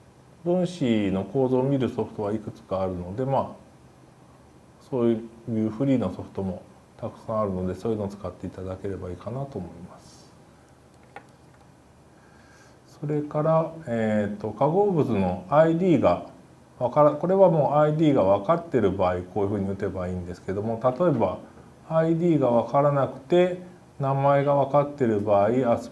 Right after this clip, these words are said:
ピリン、エスディーエフって打ってもらうっていう。まあ、とりあえず何かの名前を入れて、エスディーエフを言って、なんかデータが返ってきたら入ってるというような感じです。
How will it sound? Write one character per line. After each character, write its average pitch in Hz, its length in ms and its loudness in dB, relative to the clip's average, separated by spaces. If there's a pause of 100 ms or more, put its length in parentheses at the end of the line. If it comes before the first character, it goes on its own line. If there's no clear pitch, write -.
ピ 117 80 0
リ 113 120 2
ン、 113 320 -4
エ 113 80 -2
ス - 100 -10
デ 117 120 0
ィ 113 220 0
ー 107 40 4
エ 104 40 2
フ 104 160 -8
っ - 20 -6
て - 200 -12
打 95 60 -6
っ - 20 -8
て - 180 -12
も 90 140 -4
ら 85 100 -12
う 85 60 -10
っ - 20 -10 (200)
て 90 60 -14
い 87 40 -12
う。 87 180 -14 (600)
ま 156 240 -4
あ、 - 40 -20 (300)
と 175 60 -4
り 190 160 4
あ 196 80 10
え 185 60 4
ず 185 340 4 (120)
何 175 280 4
か 143 180 0
の 123 320 4
名 123 140 2
前 135 280 4
を 135 140 6
入 131 60 4
れ 101 120 2
て、 151 340 4
エ 120 80 2
ス 131 200 0
デ 123 60 0
ィ 127 160 4
ー 135 40 6
エ - 20 4
フ 123 220 -2
を 98 60 0
言 95 140 -4
っ 95 40 -12
て、 147 500 2 (480)
な 147 180 4
ん 143 80 -2
か 104 140 0
デ 127 180 4
ー 127 40 -6
タ 135 80 2
が 127 140 2
返 147 220 4
っ - 20 0
て - 180 -6
き - 60 -12
た 131 120 0
ら 117 100 4
入 104 160 2
っ - 20 -2
て - 180 -10
る 87 80 -6
と - 140 -12
い 85 40 -12
う - 40 -14
よ 82 40 -18 (580)
う 151 40 -2
な 135 100 0
感 95 220 0
じ 85 80 -2
で 76 60 -6
す。 - 360 -14